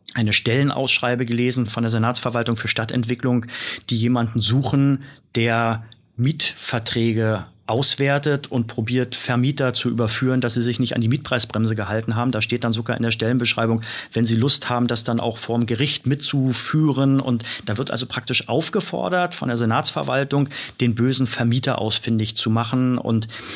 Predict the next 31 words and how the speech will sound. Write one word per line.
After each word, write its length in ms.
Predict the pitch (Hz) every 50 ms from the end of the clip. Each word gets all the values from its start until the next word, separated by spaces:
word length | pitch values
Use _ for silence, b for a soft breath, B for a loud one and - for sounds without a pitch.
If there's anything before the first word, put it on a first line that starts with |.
| B B B B B
das 160 | - 107 -
ist 320 | 123 - 143 - - - -
einseitig 640 | 113 123 135 143 127 117 104 104 98 - 104 -
und 100 | 110 113
das 120 | 120 -
ist 160 | - - - 143
nicht 180 | 127 - -
fair. 400 | - - 135 135 135 135 123 110
Und, 320 | 110 107 113 110 110 - -
äh, 380 | - - - 123 123 - 113
ich 200 | 117 113 - -
bleib 240 | - 120 127 135 -
dabei, 380 | - 139 127 123 117 131 - -
achtundneunzig 580 | 123 - - - 131 127 127 123 - 131 -
Prozent 540 | - - 123 - - - 127 127 127 117 -
der 200 | 120 120 120 120
Vermieter- 540 | - - 120 113 120 123 143 - - 131 123
und 120 | - 117
Mieterverhältnisse 760 | 120 135 - 147 127 - - 117 110 123 117 131 120 - 120
funktionieren 540 | 113 - 131 120 - 123 123 123 127 120 113
gut. 240 | 139 156 135 117 -
Und 160 | - 107 107
natürlich 400 | 117 113 - - 170 160 - -
müssen 240 | 123 110 - 120 110
wir 80 | 107
was 160 | 107 107 -
gegen 140 | - 113 110
die 80 | 110 104
schwarzen 420 | - - 98 98 - - - 110
Schafe 320 | - - 110 107 104 110 110
machen. 240 | 95 85 95 101